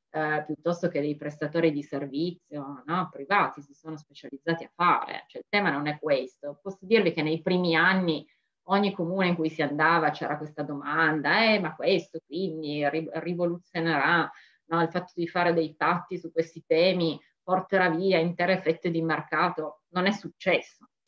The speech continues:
Non è successo perché i cittadini <laughs> che si attivano per la cura dei beni comuni non sono dei competitor, né delle cooperative, né,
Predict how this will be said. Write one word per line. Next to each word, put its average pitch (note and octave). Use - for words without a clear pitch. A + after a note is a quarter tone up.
Non F#3
è G3
successo G#3
perché D#3+
i D#3
cittadini E3+
<laughs> -
che G#3
si G#3
attivano F3+
per F3
la E3+
cura F3
dei E3+
beni E3+
comuni F3
non E3+
sono D#3+
dei D3+
competitor, -
né G#3
delle E3+
cooperative, E3
né, E3